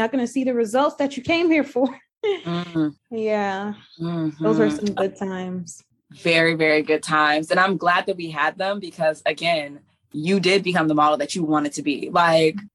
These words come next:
Speaker 2: the clients that you got, the campaigns that you got, like, I would, I'm, to this day, I was so upset that I had to learn that you got, like, an Adidas placement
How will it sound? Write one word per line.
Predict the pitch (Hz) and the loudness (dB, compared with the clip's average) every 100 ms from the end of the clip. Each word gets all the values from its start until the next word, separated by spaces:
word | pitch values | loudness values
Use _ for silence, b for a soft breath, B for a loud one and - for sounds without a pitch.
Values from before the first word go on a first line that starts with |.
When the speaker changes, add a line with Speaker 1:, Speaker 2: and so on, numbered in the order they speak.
| - | -4
Speaker 2:
the | 190 202 | 0 0
clients | - 240 269 262 | 2 0 0 -4
that | 247 | -6
you | 247 | -4
got, | 233 233 240 - | 2 4 2 0
the | |
campaigns | 202 226 240 233 | -2 -2 -2 -4
that | 226 220 | -4 -4
you | 220 | 2
got, | 220 220 196 | 4 4 2
like, | 185 175 165 160 _ | 4 4 2 0 _
I | 202 240 | 2 2
would, | 285 285 - | 2 0 0
I'm, | 240 | -6
to | 226 285 | -10 -10
this | 247 | 0
day, | 202 165 | 2 4
I | 185 | 2
was | 202 202 | 0 2
so | 214 | 2
upset | 240 - 208 165 151 - | 2 0 0 0 -4 -4
that | 170 | 0
I | 214 | 0
had | 214 | -2
to | |
learn | 180 180 175 | -4 0 0
that | 156 | 0
you | 196 | 0
got, | 180 165 | 2 2
like, | 151 160 - | 2 0 0
an | 196 | -2
Adidas | 185 175 185 190 - | -2 -2 -6 -6 -2
placement | 165 160 156 151 | -2 0 0 0